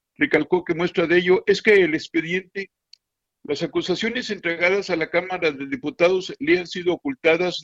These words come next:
negadas, con ello, negando con ello el derecho a conocer estas para defenderse. Puntualizó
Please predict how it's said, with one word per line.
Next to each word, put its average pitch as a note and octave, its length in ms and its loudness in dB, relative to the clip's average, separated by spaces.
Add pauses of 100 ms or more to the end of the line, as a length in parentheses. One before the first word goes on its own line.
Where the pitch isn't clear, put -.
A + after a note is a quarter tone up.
negadas, E3+ 520 0 (420)
con E3 200 -2
ello, G3 400 2
negando F#3 420 -2
con E3 180 -2
ello E3+ 200 2
el D#3+ 100 2
derecho E3+ 540 0 (140)
a C3+ 100 0
conocer D3 640 -2
estas F3 380 2
para B2+ 260 4
defenderse. B2 760 0 (440)
Puntualizó D3+ 680 -2